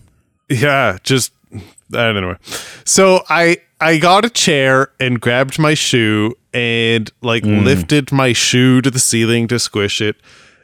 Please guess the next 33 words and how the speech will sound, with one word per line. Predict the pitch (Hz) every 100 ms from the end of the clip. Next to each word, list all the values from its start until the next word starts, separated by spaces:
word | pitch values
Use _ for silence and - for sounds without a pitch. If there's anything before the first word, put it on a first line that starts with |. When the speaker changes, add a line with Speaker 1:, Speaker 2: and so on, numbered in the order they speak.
| _ -
Speaker 1:
And | 120 120 120 120 117 - _ _ _
I, | 135 151 _ _
the, | 151 190 202 - _ _ - - _ _
I'll | 180 196
wrap | 233 233
the | 180
story | - 180 170
up | 147 -
with | 147 -
the | 165 -
old, | 185 220 196
like, | 156 139 - _ _ _ - - _ _ -
it | 170
wasn't | 202 247 277
a | 185
squish. | - - - 131 156 - - - -
It | 147
was | 139 135 -
that, | 151 139
like, | 139 131 -
a | 120
crunch | - - 120 139 -
happened, | - 151 - 185 208 - - - - -
and, | - 139 135
like, | 135 127
Speaker 2:
Ah, | 87 87 87
it | 90
was | 90
one | 101 101
of | 95
those. | 98 98
Speaker 1:
one | 156 214
of, | 226